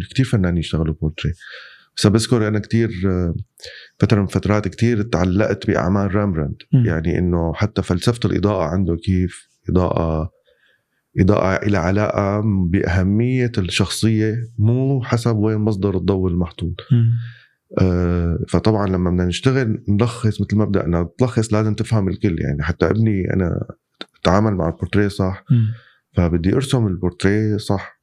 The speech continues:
Speaker 1: يعني، بعرف العين من شو مكونة، تجويف وجوا
Speaker 2: مم.
Speaker 1: وفي كرة والأنف،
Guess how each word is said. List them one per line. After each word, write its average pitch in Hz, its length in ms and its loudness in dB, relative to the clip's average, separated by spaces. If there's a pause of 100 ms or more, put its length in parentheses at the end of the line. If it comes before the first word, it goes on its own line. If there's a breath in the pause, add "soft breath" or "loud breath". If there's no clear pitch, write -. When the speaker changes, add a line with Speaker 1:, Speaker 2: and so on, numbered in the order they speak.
Speaker 1:
يعني، 78 540 0
بعرف 98 500 0 (180)
العين 95 340 2
من 95 80 0
شو 90 160 -6
مكونة، 95 800 0
تجويف 92 560 0
وجوا 87 200 2
Speaker 2:
مم. 110 220 2
Speaker 1:
وفي 98 200 -2
كرة 92 420 0
والأنف، 90 840 -2